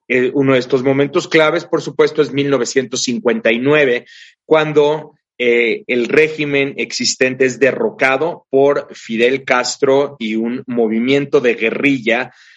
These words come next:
que se dice comunista desde aquel entonces y que toman el poder intentando, recordemos, estamos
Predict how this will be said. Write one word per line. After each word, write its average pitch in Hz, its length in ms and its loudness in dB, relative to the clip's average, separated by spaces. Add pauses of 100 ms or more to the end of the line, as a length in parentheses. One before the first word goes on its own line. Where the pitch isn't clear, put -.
(200)
que 131 560 2
se 123 480 -2
dice 113 340 -2
comunista 110 840 -4 (240)
desde 92 260 -2
aquel 120 260 -2
entonces 120 600 -4 (320)
y 120 160 -2
que - 400 0
toman 185 360 2
el 147 180 -2
poder 135 560 0
intentando, 156 920 0
recordemos, 160 540 0
estamos 180 600 -2